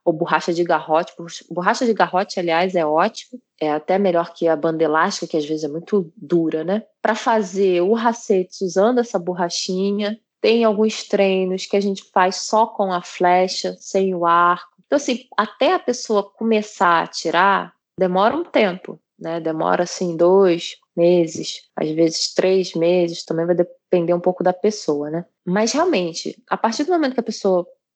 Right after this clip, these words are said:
começar a atirar, além do material, mas o material a gente consegue emprestar algumas coisas, o problema vai ser o espaço. Por quê? Pra você treinar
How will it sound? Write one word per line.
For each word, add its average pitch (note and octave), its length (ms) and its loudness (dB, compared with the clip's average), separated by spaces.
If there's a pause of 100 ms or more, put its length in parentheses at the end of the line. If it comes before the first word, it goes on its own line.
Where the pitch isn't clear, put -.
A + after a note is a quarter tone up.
(140)
começar G3 460 2
a F#3+ 80 6
atirar, F#3 680 0 (300)
além F3+ 240 2
do D4 80 0
material, F#3+ 640 0
mas E3+ 220 -8
o F3 60 -8
material F3 420 0
a E3 60 0
gente E3+ 320 -8 (580)
consegue F#3 460 0
emprestar F#3+ 400 -2
algumas D#3+ 360 -4
coisas, F#3+ 680 0 (140)
o G#3+ 120 2
problema A#3+ 500 4
vai C4 140 2
ser C4 120 2
o C#4+ 40 2
espaço. - 500 0
Por - 200 -6
quê? - 260 -6 (200)
Pra B3 180 2
você D#4 220 -6
treinar F3+ 720 -2